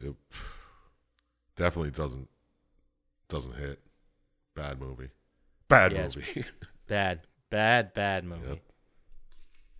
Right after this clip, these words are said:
Speaker 1: That's all I gotta say about it. You got any final thoughts?
Speaker 2: Not really. I just think they shit all over the previous movie. The cast, the recast was all weird.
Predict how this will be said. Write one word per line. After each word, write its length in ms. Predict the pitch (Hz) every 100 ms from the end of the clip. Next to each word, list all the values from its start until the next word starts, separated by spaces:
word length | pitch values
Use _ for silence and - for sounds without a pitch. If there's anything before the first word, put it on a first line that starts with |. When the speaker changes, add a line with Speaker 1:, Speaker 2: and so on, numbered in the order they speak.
| - - - -
Speaker 1:
That's 260 | 58 67 -
all 240 | 80 80
I 60 | 82
gotta 240 | 65 64
say 200 | 64 64
about 280 | 64 67 65
it. 60 | 67
You 100 | 80
got 120 | 80
any 180 | 82 80 - -
final 260 | 92 87
thoughts? 380 | 80 90 87 -
Speaker 2:
Not 320 | 143 220 196
really. 320 | 131 185 196
I 80 | 185
just 200 | 170 156
think 160 | 190 175
they 100 | 139
shit 280 | - - 185
all 140 | 180
over 140 | 175 170
the 80 |
previous 440 | 143 151 151 147 -
movie. 300 | 151 147 147
The 140 | 131
cast, 440 | - 147 160 - 139
the 100 | 135
recast 580 | 196 202 180 156 -
was 120 | 127 117
all 200 | 135 117
weird. 360 | 107 110 110